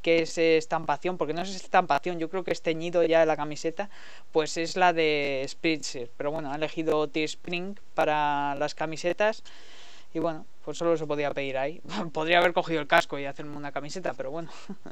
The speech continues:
<laughs> no, no lo veía yo ético eso. Así que nada, lo he pedido por la tienda de Fons, que se llama Fórmula Fons Shop, que la tendréis en la descripción.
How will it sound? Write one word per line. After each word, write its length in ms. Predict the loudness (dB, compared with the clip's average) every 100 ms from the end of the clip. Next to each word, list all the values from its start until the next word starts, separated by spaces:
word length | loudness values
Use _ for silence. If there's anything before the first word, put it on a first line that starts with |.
| -10
<laughs> 500 | -10 -8 -6 -6 -6
no, 760 | 0 4 6 6 4 4 2 -2
no 160 | 0 4
lo 100 | 8
veía 260 | 8 8
yo 140 | 6 4
ético 380 | 4 2 -4 -4
eso. 200 | -6 -8 -10 -10 -10 -10 -10 -10 -4
Así 260 | -4 -2
que 60 | -2
nada, 240 | 0 0
lo 80 | 0
he 40 | 2
pedido 280 | 4 4
por 140 | 4 4
la 140 | 2
tienda 340 | 2 2 2 2
de 260 | 2 0 4
Fons, 360 | 4 4 2
que 140 | -2 -2
se 60 |
llama 260 | 0 0 2
Fórmula 460 | 4 4 8 10
Fons 440 | 10 4 0 -2 -6
Shop, 360 | -2 6 6 6 0
que 100 | 0
la 100 | 0
tendréis 360 | 0 -2 -2 0
en 100 | 4
la 420 | 6 8 6 4
descripción. 720 | 0 -2 -2 -4 2 2